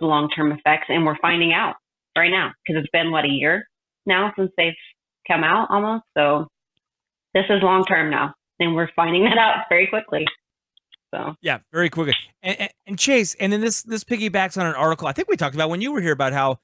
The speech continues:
Speaker 2: the F D A wants to hold, uh, all, all research data for fifty-five years.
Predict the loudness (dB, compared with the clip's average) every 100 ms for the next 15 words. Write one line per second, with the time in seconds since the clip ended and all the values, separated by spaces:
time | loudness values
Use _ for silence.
0 | _ _ -6 -2 -2 -2 0 0 0 -2
1 | -4 -2 -4 0 0 0 -2 -4 -4 -4
2 | -2 0 0 -4 _ -2 0 2 0 -2
3 | -4 -4 -4 -6 -6 -4 -2 -2 -6 -10
4 | -10 -10 -8 -2 -2 -2 -2 0 2 0
5 | 0 -6